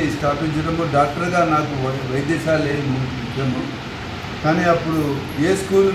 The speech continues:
లేదు ఇంగ్లీష్ మీడియంలో. అందుకనేసి ఆ స్కూల్ను స్థాపించడం జరిగింది పంతొమ్మిది వందల ఎనభై ఎనిమిదిలో. అందులో మా పాప, ఫస్ట్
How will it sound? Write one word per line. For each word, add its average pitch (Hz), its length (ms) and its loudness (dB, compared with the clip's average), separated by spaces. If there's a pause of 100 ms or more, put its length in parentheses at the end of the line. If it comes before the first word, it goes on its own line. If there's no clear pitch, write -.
(100)
లేదు 165 260 2 (880)
ఇంగ్లీష్ 170 320 0 (120)
మీడియంలో. 147 420 2 (720)
అందుకనేసి 170 760 2
ఆ - 40 4
స్కూల్ను 165 440 -2
స్థాపించడం 151 580 0
జరిగింది 147 420 0 (120)
పంతొమ్మిది 143 360 0
వందల 135 140 0
ఎనభై 135 240 0
ఎనిమిదిలో. 123 380 0 (1040)
అందులో 175 340 4 (880)
మా 156 100 8 (140)
పాప, 170 180 6 (640)
ఫస్ట్ 156 260 0